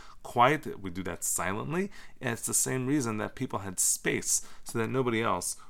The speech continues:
would hear them. There's an interesting Gemara about the tshuva, the famous repentance of the city of Nineveh in the story of Jonah. And so there it says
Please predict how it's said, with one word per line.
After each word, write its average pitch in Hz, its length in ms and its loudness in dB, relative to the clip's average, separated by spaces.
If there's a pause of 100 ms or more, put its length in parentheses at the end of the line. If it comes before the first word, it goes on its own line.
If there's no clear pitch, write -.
(120)
would 110 180 2
hear 92 300 -4
them. 73 160 -12 (340)
There's 98 300 0
an 87 180 0
interesting 123 400 -2
Gemara 113 280 4
about 95 200 0
the 92 80 -6
tshuva, 143 300 0
the 104 120 0
famous 123 500 0
repentance 110 680 -4
of 113 460 4 (300)
the 110 100 -2
city 131 360 4
of 98 200 -2
Nineveh 107 520 2
in 82 140 -8
the 87 180 -4
story 110 360 0
of 90 120 -2
Jonah. 104 380 0 (300)
And 101 160 -4
so 101 100 -2
there 117 160 2
it 117 120 -2
says 117 380 2